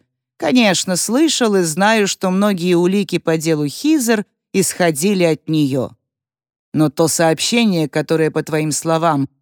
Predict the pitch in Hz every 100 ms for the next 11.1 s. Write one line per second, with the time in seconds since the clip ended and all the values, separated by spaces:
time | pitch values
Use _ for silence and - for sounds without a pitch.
0 | _ 165 160 156 147 - 175 143 143 135
1 | 151 143 - 147 143 147 156 - 233 247
2 | _ _ _ - 147 - - 370 240 185
3 | 165 160 151 156 196 - 165 156 160 151
4 | 127 139 131 - - _ _ _ 151 147
5 | 147 160 151 - 175 196 208 156 - -
6 | 110 107 _ _ _ _ _ _ _ _
7 | 214 233 214 202 196 202 190 196 185 -
8 | 175 165 202 233 330 - 349 320 247 139
9 | 143 151 147 135 120 - - _ _ _
10 | _ - 131 139 135 165 165 185 196 233